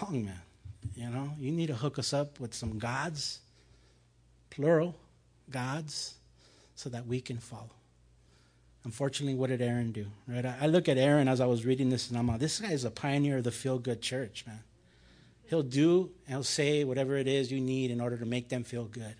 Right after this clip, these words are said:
And that's dangerous, man. There's one thing that you'll find in this church, because we teach from the Bible, not because we're holy, not because, no, because Pastor Manny, because Pastor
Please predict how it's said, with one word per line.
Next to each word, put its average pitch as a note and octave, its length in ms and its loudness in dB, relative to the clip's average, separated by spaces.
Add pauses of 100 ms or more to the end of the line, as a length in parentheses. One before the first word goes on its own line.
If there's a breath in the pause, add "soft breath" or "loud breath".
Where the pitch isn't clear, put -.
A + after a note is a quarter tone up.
And C3+ 100 -8
that's D3 200 -6
dangerous, B2 520 -4
man. A#2 160 -18 (560 soft breath)
There's C3 120 -8
one E3+ 160 2
thing F3+ 140 2
that D3 100 0
you'll C3+ 100 0
find C#3+ 300 -2
in C3+ 80 0
this C#3 120 0
church, D3 400 -2 (360 loud breath)
because E3 340 0
we D#3 140 2
teach - 240 -2
from C#3 140 -4
the C3 60 -2
Bible, B2 300 -2
not D#3 180 -4
because A#2+ 300 -6
we're A2 120 -6
holy, E3 500 0
not C#3 160 -2
because, B2 280 -10
no, D3 200 -2
because B2+ 340 -6
Pastor D#3 460 -2
Manny, C3+ 340 0
because B2 320 -6
Pastor C#3 500 -8